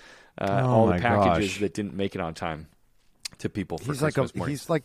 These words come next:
Speaker 2: Santa.
Speaker 1: Yeah,
Speaker 2: He's
Speaker 1: a
Speaker 2: like
Speaker 1: Santa's
Speaker 2: the
Speaker 1: helper
Speaker 2: post
Speaker 1: for sure.
Speaker 2: office's version of Santa. Oh
Speaker 1: Totally.
Speaker 2: my gosh.
Speaker 1: Isn't that awesome?
Speaker 2: Shout out to Joe.
Speaker 1: Yeah.
Speaker 2: Joe, right?
Speaker 1: Yep, Joe Morbido.
Speaker 2: Big,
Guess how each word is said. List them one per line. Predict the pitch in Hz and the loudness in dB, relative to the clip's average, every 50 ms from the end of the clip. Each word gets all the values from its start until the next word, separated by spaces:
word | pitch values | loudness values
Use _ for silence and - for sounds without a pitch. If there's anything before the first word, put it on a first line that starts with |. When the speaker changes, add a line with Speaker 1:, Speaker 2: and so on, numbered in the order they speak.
| _ | _
Speaker 2:
Santa. | - - - 202 220 214 - - - - - - | -10 -4 -2 0 0 0 -2 -4 -12 -14 -12 -4
Speaker 1:
Yeah, | - 190 240 277 262 - | -2 0 0 0 0 -4
Speaker 2:
He's | - 151 | -8 -6
Speaker 1:
a | 143 | -4
Speaker 2:
like | 160 147 | -4 -2
Speaker 1:
Santa's | 175 180 190 151 180 160 | -2 0 0 0 0 0
Speaker 2:
the | - 190 | 0 0
Speaker 1:
helper | - 151 151 | 0 0 -2
Speaker 2:
post | 117 - | -6 -2
Speaker 1:
for | 147 147 143 | -2 -2 0
sure. | - 156 185 | 0 0 0
Speaker 2:
office's | - 143 123 | 0 -2 -2
version | 120 131 147 143 131 143 | -4 -4 -4 -2 -2 -4
of | 135 - | -6 -6
Santa. | - - 143 143 127 - 110 107 | -6 -4 -4 -4 -4 -6 -8 -8
Oh | 123 143 143 | -8 -6 -2
Speaker 1:
Totally. | 127 117 143 143 107 | 0 0 0 0 -2
Speaker 2:
my | 80 | -4
gosh. | - 107 101 90 78 76 - - - - - | -2 -2 -2 -2 -2 -4 -8 -14 -16 -14 -14
Speaker 1:
Isn't | 135 151 175 | -10 -4 -2
that | 170 147 | 0 2
awesome? | 120 165 - - 170 180 | 2 0 0 -4 -8 -4
Speaker 2:
Shout | - 151 160 160 | 0 0 2 4
out | 165 151 - | 2 0 0
to | - | -4
Joe. | 120 - 127 123 113 104 98 87 80 - - - | -6 0 2 2 2 2 0 -2 -6 -10 -16 -12
Speaker 1:
Yeah. | - 107 | -6 -2
Speaker 2:
Joe, | 131 151 123 98 | 0 0 0 0
right? | 95 95 101 123 147 - _ _ - | -2 -2 -4 -4 -4 -6 _ _ -4
Speaker 1:
Yep, | 131 147 180 - - 127 | -2 -2 -2 -2 -6 -6
Joe | - 135 139 | -4 -2 -2
Morbido. | 147 156 160 160 151 165 170 165 151 131 | 0 0 0 0 2 2 2 4 4 2
Speaker 2:
Big, | 139 120 | 0 -2